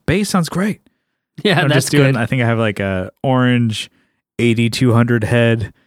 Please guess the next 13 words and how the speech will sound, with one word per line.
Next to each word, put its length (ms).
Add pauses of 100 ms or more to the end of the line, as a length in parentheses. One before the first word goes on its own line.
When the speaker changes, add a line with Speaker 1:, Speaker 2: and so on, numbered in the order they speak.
(260)
Speaker 1:
with, 160
like, 180
a, 120 (220)
uh, 340
M 160
L 160
Sound 360
Labs, 440
uh, 120
four 320
t-, 140 (720)
four 280
ten 500